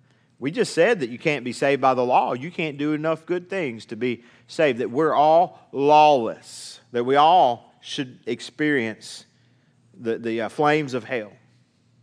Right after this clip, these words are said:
But because God is a m-, God of mercy, he doesn't give us that, and he's a God of grace. He gives us what we don't deserve. He gives us a place with him, a place of rest, a place where he will be,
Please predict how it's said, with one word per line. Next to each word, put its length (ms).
But 100
because 300
God 300
is 100
a 40
m-, 280
God 300
of 160
mercy, 420
he 160
doesn't 360
give 140
us 100
that, 280
and 180
he's 140
a 80
God 260
of 140
grace. 400
He 100
gives 260
us 60
what 140
we 140
don't 380
deserve. 480
He 220
gives 520
us 340
a 80
place 540
with 220
him, 500
a 80
place 380
of 200
rest, 640
a 80
place 400
where 140
he 340
will 200
be, 340